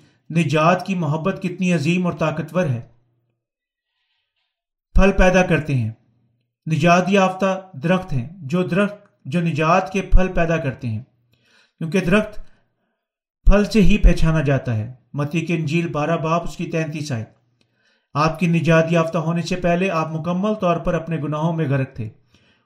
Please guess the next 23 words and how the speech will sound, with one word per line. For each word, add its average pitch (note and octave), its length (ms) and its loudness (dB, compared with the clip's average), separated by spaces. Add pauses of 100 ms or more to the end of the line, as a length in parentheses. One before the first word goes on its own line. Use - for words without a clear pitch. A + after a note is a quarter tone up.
(120)
اور G3 140 2
اس G#3 160 0
طرح G3 220 0
حتیٰ F3+ 280 -2
کہ F#3 100 -2
آپ E3 220 -2
شکایت E3 440 -2
نہیں E3+ 140 0
کر D#3+ 140 -4
سکتے C#3+ 360 -8
تھے A#2+ 180 -8
اگر C#3 180 -4
آپ D3 240 -4 (480)
بلا D#3 220 0 (300)
شک - 480 -6 (540)
جہنم F3 460 0
میں D#3 120 -2
پھینک F3 340 6
دیے D#3 160 4
جاتے۔ C3 300 0 (1600)
مگر F#3 260 2
آپ F#3 280 4
نے C#3+ 180 -2